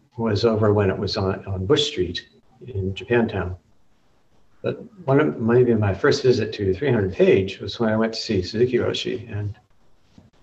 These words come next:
my first impression was how short he was. He came up about here. And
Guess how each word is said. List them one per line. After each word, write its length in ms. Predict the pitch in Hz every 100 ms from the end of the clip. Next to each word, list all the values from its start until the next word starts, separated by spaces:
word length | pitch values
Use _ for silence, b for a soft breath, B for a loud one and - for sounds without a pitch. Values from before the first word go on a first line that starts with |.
| - _ _ -
my 160 | 117
first 320 | 120 127 117 117
impression 560 | 107 165 - 120 107
was 540 | 113 107 98 - - _ -
how 180 | 113
short 400 | 101 - 151 101
he 140 | - 92
was. 420 | 80 71 - - _ _ _ _ _ _ _ _
He 80 | -
came 260 | - 131 117
up 200 | - 107
about 300 | 95 95 -
here. 500 | - 95 85 - - _ - - - - - _ - - - - _ _ _ _ - _ _ _ 113
And 420 | 104 98 98